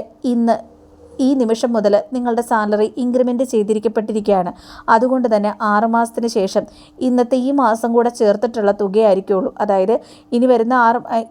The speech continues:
ഇപ്പോൾ ആറ് മാസത്തിന് ശേഷം നിങ്ങൾക്ക് കിട്ടുന്ന തുക എന്ന് പറയുന്നത് ഈ മാസം മുതലുള്ള ഇൻക്രിമെൻറ്റും കൂടെ ചേർത്ത്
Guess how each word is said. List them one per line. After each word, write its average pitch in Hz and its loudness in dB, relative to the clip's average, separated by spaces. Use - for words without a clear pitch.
ഇപ്പോൾ 262 4
ആറ് 233 0
മാസത്തിന് 254 -2
ശേഷം 240 0
നിങ്ങൾക്ക് 233 -4
കിട്ടുന്ന 226 -2
തുക 220 2
എന്ന് 240 0
പറയുന്നത് 202 2
ഈ 285 12
മാസം 285 4
മുതലുള്ള 247 6
ഇൻക്രിമെൻറ്റും 226 0
കൂടെ 233 6
ചേർത്ത് 233 4